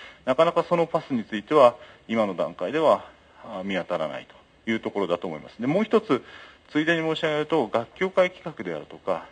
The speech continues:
学協会における、その、お、規格基準に相当するものとの、えー、関連でいうと、そういったものを、えー、積極的に取り上げるというのは、あの、世界的に規制の流れとして、えー、当然のことではあるんですけれども、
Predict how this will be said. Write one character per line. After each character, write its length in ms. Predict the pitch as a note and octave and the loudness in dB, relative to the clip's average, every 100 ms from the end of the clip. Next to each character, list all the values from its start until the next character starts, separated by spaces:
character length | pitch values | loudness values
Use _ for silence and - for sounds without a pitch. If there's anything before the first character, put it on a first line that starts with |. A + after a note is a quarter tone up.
| - - - - - | -20 -20 -20 -8 -2
学 220 | A2+ - | -2 0
協 160 | F#3+ | -2
会 240 | F#3 C#3+ B2+ | 0 0 0
に 80 | A#2 | -2
お 60 | |
け 140 | A2+ D3+ | -2 0
る、 160 | B2+ A2+ - | -2 -4 -8
そ 80 | |
の、 260 | G#2+ F#2+ F2 - - | -4 -2 -4 -8 -18
お、 320 | G2+ F#2 E2 - | -10 -8 -8 -12
規 100 | - | -6
格 200 | B2 A2+ | -6 -4
基 120 | C3 | -6
準 160 | G#2 F2+ | -6 -6
に 100 | E2 | -6
相 180 | G#2+ F#2 | -8 -8
当 160 | F#2+ | -8
す 120 | F2+ | -8
る 80 | G2+ | -8
も 120 | F#2+ | -8
の 100 | F2+ | -8
と 140 | E2+ D3+ | -6 -2
の、 180 | F#2+ E2+ - - - - | -2 -4 -14 -20 -20 -16
え 140 | - F2 | -10 -6
ー、 40 | |
関 220 | - G2 | -2 0
連 200 | F#2 F2+ | 0 -4
で 80 | E2+ | -4
い 140 | F2 F2 | -8 -8
う 40 | |
と、 280 | - A#2 A#2 - | -4 -4 -4 -2
そ 100 | D#3 | -2
う 20 | |
い 20 | |
っ 20 | |
た 140 | D#3 E3 | 0 2
も 120 | E3+ | 4
の 80 | D#3+ | 4
を、 160 | G2+ - - - - | 2 -2 -14 -20 -10
え 80 | A2 | -8
ー、 20 | |
積 200 | G#2 A#2 | -6 -6
極 180 | - C3 | -6 -6
的 160 | - C#3 | -6 -4
に 120 | C#3+ | -2
取 160 | C#3+ C#3+ | 2 2
り 60 | |
上 100 | D3 | 4
げ 80 | D3 | 2
る 120 | C#3+ | 0
と 120 | C#3 | -2
い 60 | A#2 | -2
う 40 | |
の 120 | G#2+ G2 | 2 4
は、 180 | E2 - - | 4 2 -8
あ 80 | F#2 | -10
の、 340 | F2 F2+ F2 - | -8 -8 -8 -6
世 80 | |
界 180 | G#2 A2 | 0 0
的 140 | A2 A2 | 0 -6
に 140 | A2 | -8
規 120 | - | -8
制 160 | - G#2+ | -6 -4
の 80 | G#2+ | -2
流 240 | G#2+ G#2+ | -2 -2
れ 80 | G#2+ | -4
と 140 | - | -8
し 100 | - | -12
て、 160 | - E2 - _ - | -10 -12 -12 _ -12
え 80 | F#2 | -8
ー、 40 | |
当 160 | - A#2 | -4 0
然 160 | B2 B2 | 0 0
の 80 | |
こ 100 | A#2+ | -2
と 100 | C3 | -4
で 80 | A2 | -2
は 160 | E2 A2 | 4 6
あ 60 | |
る 80 | C#3 | 4
ん 60 | G#2+ | 2
で 100 | D#2+ | -10
す 80 | - | -14
け 80 | E2 | -12
れ 60 | |
ど 100 | E2+ | -8
も、 200 | A#2 G#2+ | -6 -6